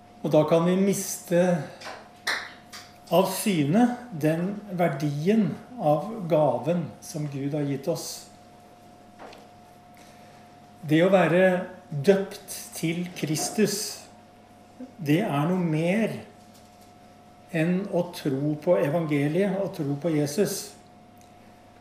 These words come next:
Å være døpt til Kristus, det er å bli delaktig i Kristus. «Alle dere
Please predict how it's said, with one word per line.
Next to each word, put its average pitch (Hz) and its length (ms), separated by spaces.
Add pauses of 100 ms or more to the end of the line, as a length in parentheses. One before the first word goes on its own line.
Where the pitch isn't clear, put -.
(180)
Å 156 160
være 175 320
døpt 175 560
til 170 280
Kristus, 170 600 (1500)
det 143 300
er 190 520 (140)
å 180 200
bli 165 460
delaktig 185 1120 (560)
i 160 180
Kristus. - 720 (3000)
«Alle 175 260
dere 180 380